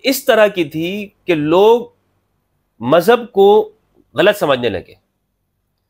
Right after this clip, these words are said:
यानी वो अपने पादरियों के पास, पोप के पास जाते थे और उनसे कहते थे कि "भाई, हमारे ऊपर जुल्म हो रहा है।"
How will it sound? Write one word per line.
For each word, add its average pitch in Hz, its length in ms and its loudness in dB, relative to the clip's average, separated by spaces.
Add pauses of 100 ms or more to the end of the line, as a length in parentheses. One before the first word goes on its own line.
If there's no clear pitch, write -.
(140)
यानी 123 160 -4
वो 139 100 -2
अपने 135 180 -4
पादरियों 123 480 -2
के 123 100 -8
पास, 117 500 0
पोप 120 280 -2
के 120 80 -8
पास 107 300 -2
जाते 104 340 -4
थे 113 160 -10
और 113 120 -6
उनसे 110 200 -12
कहते 107 280 -10
थे 120 100 -10
कि 120 80 -10
"भाई, 123 80 -8
हमारे 104 260 -4
ऊपर 110 180 -12
जुल्म 123 180 -14
हो 147 160 -10
रहा 120 100 -8
है।" - 60 -20